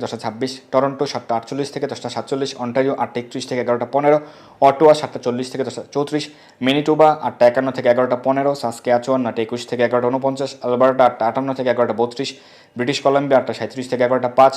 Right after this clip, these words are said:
মেক্সিকো সাতটা ছয় থেকে দশটা পঁয়তাল্লিশ, ব্রাজিল ছয়টা আটত্রিশ থেকে দশটা ছত্রিশ, আর্জেন্টিনা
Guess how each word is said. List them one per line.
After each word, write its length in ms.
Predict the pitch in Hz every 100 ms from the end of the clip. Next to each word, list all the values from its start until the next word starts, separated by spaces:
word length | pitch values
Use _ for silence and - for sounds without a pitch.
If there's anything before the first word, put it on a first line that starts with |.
| -
মেক্সিকো 340 | 123 127 151 131
সাতটা 180 | 113 110 107
ছয় 160 | 117 117
থেকে 140 | 123 135 135 - _ -
দশটা 180 | 110 120
পঁয়তাল্লিশ, 380 | 131 127 139 139 - - _ 107
ব্রাজিল 300 | 127 127 147
ছয়টা 180 | 147 120 117
আটত্রিশ 240 | - 135 -
থেকে 100 | 135 120
দশটা 140 | 120 120
ছত্রিশ, 280 | 123 147 135 - 123
আর্জেন্টিনা 400 | 123 147 151